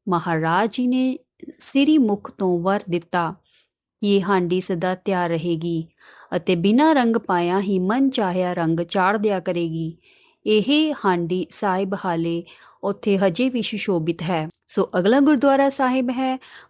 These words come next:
ਗੁਰਦੁਆਰਾ ਖੂਹੀ ਸਾਹਿਬ। ਇਸ ਖੂਹੀ ਤੋਂ ਮਹਾਰਾਜ ਜੀ ਨੇ ਜਲ ਛਕਿਆ ਸੀ,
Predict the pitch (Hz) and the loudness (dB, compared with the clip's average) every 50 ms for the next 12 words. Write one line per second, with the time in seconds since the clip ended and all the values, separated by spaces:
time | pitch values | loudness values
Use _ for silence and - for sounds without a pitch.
0 | - 208 220 226 220 185 220 214 208 208 208 208 208 208 - - - 240 233 233 | -2 2 4 4 4 2 0 -2 -2 0 0 0 -2 -2 -6 -10 -6 -4 -2 -2
1 | 202 - 247 247 254 254 - - 196 175 175 175 143 135 - - _ _ _ 208 | -2 -2 -2 -2 -2 -2 -2 -2 -2 -2 -2 -4 -6 -6 -8 -12 _ _ _ -4
2 | 202 - - 208 196 - - 214 208 214 214 285 311 302 - 349 339 294 240 247 | -4 -4 -4 -4 -6 -4 -4 -2 -2 0 0 0 0 0 0 2 2 2 2 2
3 | 208 175 170 175 170 165 170 190 196 - - 208 208 214 220 220 196 - 190 170 | 2 0 0 0 0 0 0 0 -2 -2 -4 -6 -4 -4 -2 -4 -2 0 0 0
4 | 160 165 160 - 180 165 165 - 202 220 240 - - 233 220 226 | 0 0 -2 -4 -6 -6 -4 -6 -6 -6 -6 -4 -2 -2 -2 -2